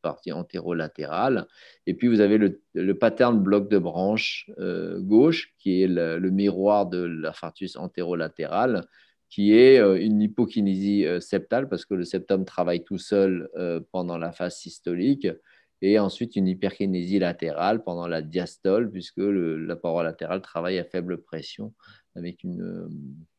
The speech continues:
un peu une, une altération, euh, du strain, mais pas, pas marquée en latéral.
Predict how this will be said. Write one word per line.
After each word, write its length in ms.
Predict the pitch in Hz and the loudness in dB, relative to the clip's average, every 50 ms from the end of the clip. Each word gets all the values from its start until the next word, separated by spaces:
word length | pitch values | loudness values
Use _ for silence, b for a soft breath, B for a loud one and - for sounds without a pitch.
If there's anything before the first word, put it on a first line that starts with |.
| _ _ - | _ _ -10
un 100 | 92 90 | -8 -8
peu 280 | 80 - 95 101 104 | -6 -2 0 0 2
une, 440 | 104 98 92 90 85 82 80 80 85 90 | 2 0 0 -2 -2 -4 -6 -6 -8 -6
une 120 | 92 95 | -6 -6
altération, 760 | 92 87 - - 85 80 80 82 82 - - 107 107 104 98 90 | -6 -6 -6 -4 -4 -4 -4 -6 -8 -10 -10 -8 -6 -6 -6 -6
euh, 200 | 85 82 82 82 | -6 -8 -8 -10
du 200 | 82 87 90 87 | -10 -12 -12 -12
strain, 240 | 82 - - - 107 | -14 -12 -10 -8 -6
mais 160 | 107 98 87 | -4 -6 -6
pas, 360 | 82 - 92 90 87 82 - _ | -4 -4 -4 -4 -4 -6 -8 _
pas 140 | - 98 92 | -2 -2 -2
marquée 400 | 95 95 87 - _ - 107 107 | -2 -2 -6 -6 _ -6 -4 -4
en 100 | 95 95 | -4 -4
latéral. 580 | 92 92 92 - - 92 87 87 - 50 - | -4 -6 -6 -6 -8 -10 -10 -8 -10 -10 -10